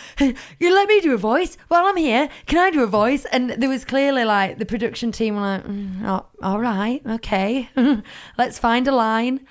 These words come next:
And then he did, and he was in the final film, and it was like, "What?" Um,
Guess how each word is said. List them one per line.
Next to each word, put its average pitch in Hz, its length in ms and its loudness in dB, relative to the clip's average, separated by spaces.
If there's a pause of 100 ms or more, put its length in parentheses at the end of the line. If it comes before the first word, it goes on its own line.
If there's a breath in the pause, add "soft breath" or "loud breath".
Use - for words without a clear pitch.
(360 loud breath)
And 247 260 2
then 262 200 2
he 254 100 2
did, 233 240 2
and 233 100 0
he 247 60 0
was 247 120 -4
in 247 120 0
the 247 80 -4
final 240 360 -2
film, 277 360 -2
and 208 80 -2
it - 40 -10
was - 120 -10
like, - 200 -6
"What?" - 360 -2 (500 soft breath)
Um, 247 520 -2